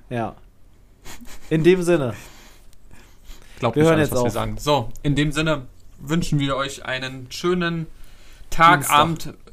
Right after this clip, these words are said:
Speaker 2: wie auch immer. Genau.
Speaker 1: War eine
Speaker 2: Und,
Speaker 1: sehr
Speaker 2: ähm,
Speaker 1: interessante Folge, muss ich sagen. Ganz anders, als,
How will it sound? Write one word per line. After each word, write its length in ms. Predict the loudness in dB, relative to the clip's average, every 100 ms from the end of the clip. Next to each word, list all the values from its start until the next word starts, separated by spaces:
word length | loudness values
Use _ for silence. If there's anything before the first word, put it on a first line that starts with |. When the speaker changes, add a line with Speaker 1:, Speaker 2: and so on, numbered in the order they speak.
| -10
Speaker 2:
wie 120 | 0 0
auch 100 | 0
immer. 400 | 0 2 2 2 -4 -4 -6 -8 -10
Genau. 400 | -6 -2 0 -2 -4 -10 -20 0
Speaker 1:
War 160 | 10 10
eine 140 | 10
Speaker 2:
Und, 60 | 8
Speaker 1:
sehr 280 | 8 8 6
Speaker 2:
ähm, 60 |
Speaker 1:
interessante 440 | 2 0 0 0 0
Folge, 300 | 4 4 4
muss 140 | 2
ich 60 | 2
sagen. 260 | 0 2
Ganz 240 | 4 4 4
anders, 300 | 4 6 4
als, 240 | 4 0